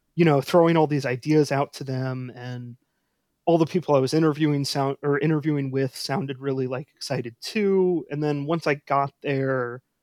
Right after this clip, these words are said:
I realized, like, oh, like, this is this huge, complicated company with all this internal bureaucracy and stuff. And, like, even if you have a really exciting idea, like, it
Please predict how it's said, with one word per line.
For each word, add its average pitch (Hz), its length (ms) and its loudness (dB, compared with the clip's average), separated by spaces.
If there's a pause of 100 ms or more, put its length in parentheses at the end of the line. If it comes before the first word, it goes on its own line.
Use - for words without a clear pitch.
(480)
I 156 60 4
realized, 143 440 4
like, 123 280 -6
oh, 170 300 8
like, 135 360 -2 (920)
this 196 160 4
is 170 100 -4
this 143 120 -4
huge, 165 640 2
complicated 139 720 -6
company 135 440 -6
with 131 180 -6
all 131 160 -4
this 123 140 -10
internal 131 480 -8
bureaucracy 127 760 -6
and 127 140 -8
stuff. 123 420 -10
And, 131 160 -10
like, 127 360 -10 (540)
even 185 180 4
if 156 120 0
you 151 80 -2
have 147 320 2
a 151 40 0
really 139 260 0
exciting 131 480 -4
idea, 123 460 -4
like, 120 260 -6
it 123 200 -6